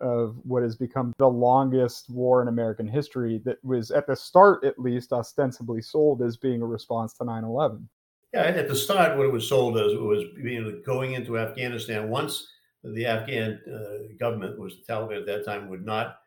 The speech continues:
Speaker 2: cooperate with us in disgorging Al-Qaeda or assisting us in going in and getting a, a fine,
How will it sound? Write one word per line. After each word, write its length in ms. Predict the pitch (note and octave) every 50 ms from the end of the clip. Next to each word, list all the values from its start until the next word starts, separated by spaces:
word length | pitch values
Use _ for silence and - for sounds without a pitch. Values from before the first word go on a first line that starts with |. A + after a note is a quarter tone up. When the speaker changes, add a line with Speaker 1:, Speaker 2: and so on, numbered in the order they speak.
| _ _ _ _
Speaker 2:
cooperate 520 | _ A2+ A2+ A#2+ - - G#2 G2+ G#2 G#2
with 120 | G2 G2 G2
us 360 | G2 G#2 G#2 G#2 - - - -
in 160 | F#2+ G2 F#2
disgorging 720 | - - - - - A2+ A#2 G#2+ - A2+ G#2+ G2+ G2 G2+ - _ _ _ _ _ -
Al-Qaeda 600 | G2+ G2+ G2 - A#2+ A2+ G2+ F2+ F2+ G2+ G#2+ - - _ _ _ _ _ _ _
or 200 | - G#2 F#2+ F#2+
assisting 360 | F#2+ - A#2+ A2+ A2+ A2 G#2
us 140 | G#2 G2+ G2+
in 100 | G2+ F#2+
going 220 | G2 G#2 G#2 G#2 G2+
in 80 | G2+
and 120 | G2+ F#2+ G2
getting 220 | G#2+ G2+ G2+ G#2
a, 60 | G2
a 140 | G2+ G#2 -
fine, 340 | - A#2 G#2 G#2 G#2 G#2 A#2